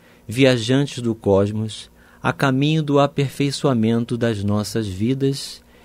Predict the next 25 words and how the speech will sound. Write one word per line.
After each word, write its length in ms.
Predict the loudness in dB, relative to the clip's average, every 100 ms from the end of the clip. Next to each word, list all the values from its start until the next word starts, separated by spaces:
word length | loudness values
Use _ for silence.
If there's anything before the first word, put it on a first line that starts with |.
| -20 -16
de 160 | -6 0
um 60 | 2
modo 320 | 2 2 0
geral, 520 | 2 2 2 2 0 -10 -20 -20 _ _ -4
considerando-nos 1000 | -2 0 2 6 6 6 4 2 0 0
como 260 | 0 2
espíritos, 960 | 0 -4 0 2 2 0 0 0 -4 -14 _ -20 _ _
nós 580 | 0 4 6 4 0 -4
temos 380 | 0 2 4 4
as 180 | 2 2
nossas 380 | 0 0 -2 -2
ligações, 1000 | 0 2 0 0 0 2 2 -2 -10 -16 -20 -20 -10 0
nós 260 | 2 2
estabelecemos 920 | 2 0 2 2 0 -2 2 4 4
as 160 | 2 0
nossas 320 | -2 -2 -4
conexões 640 | 0 0 0 -4 0 0
espirituais. 1000 | 0 0 2 2 4 4 4 0 -6 -16 -20 -20 -20 -8 -2
E 100 | 0
quando 420 | 2 4 6 6
encontramos 920 | 4 4 2 2 4 6 6 4 2
a 80 | 0
possibilidade 880 | 2 0 0 -2 0 0 2 2 2
de 80 | 0
renovação 880 | 0 0 0 -2 -2 0 2 0